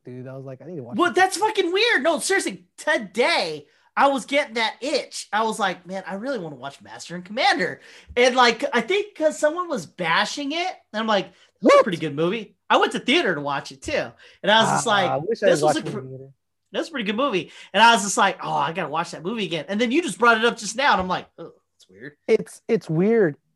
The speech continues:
Speaker 1: Every time I watch it, I like it even more. I wanna say I've watched it maybe four or five times at this point.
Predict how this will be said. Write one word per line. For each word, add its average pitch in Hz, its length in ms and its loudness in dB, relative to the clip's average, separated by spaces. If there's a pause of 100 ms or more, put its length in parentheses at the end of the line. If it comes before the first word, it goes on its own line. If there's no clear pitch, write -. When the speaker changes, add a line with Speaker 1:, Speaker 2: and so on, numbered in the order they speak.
Speaker 1:
Every 220 300 0
time 202 280 -2
I 196 40 2
watch 165 380 0
it, 208 240 -2
I 143 120 -6
like 143 360 -4
it 180 180 -8
even 139 540 -12
more. 135 400 -4 (360)
I 135 60 -4
wanna 175 240 0
say 190 160 0
I've 170 80 2
watched 160 300 0
it 160 60 -4
maybe 151 220 -2
four 147 240 -4
or 147 60 -4
five 139 260 -6
times 135 260 -14
at 117 100 -20
this - 100 -20
point. - 220 -20